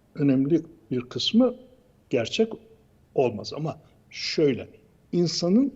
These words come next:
aklına gelir. Sen bunu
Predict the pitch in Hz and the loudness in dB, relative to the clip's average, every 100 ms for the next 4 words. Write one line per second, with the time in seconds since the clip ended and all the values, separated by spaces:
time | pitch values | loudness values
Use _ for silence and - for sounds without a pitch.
0 | - 143 143 139 139 127 - 73 - - | -8 -8 -6 -4 -2 -2 -4 -12 -12 -14
1 | - _ _ _ _ _ _ _ _ _ | -16 _ _ _ _ _ _ _ _ _
2 | _ _ - - - 156 143 127 - 131 | _ _ -8 -4 -2 -2 -4 -8 -14 -6
3 | 143 131 131 | -2 0 -2